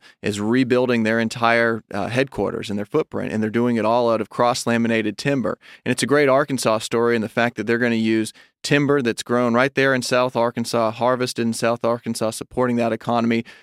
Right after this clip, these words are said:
that's shipped to Central Arkansas and to Conway, to a company called Structure Lamb, who, Governor, you helped to recruit here,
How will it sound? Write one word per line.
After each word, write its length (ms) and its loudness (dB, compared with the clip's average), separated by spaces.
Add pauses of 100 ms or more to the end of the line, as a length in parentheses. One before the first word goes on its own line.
(120)
that's 180 -2
shipped 380 0
to 120 -6
Central 420 0
Arkansas 520 0
and 80 -2
to 60 -8
Conway, 560 0
to 80 -4
a 40 -4
company 320 -4
called 240 -4
Structure 480 -2
Lamb, 280 0
who, 100 -4
Governor, 300 -2
you 160 0
helped 280 -2
to 80 -2
recruit 400 0
here, 260 0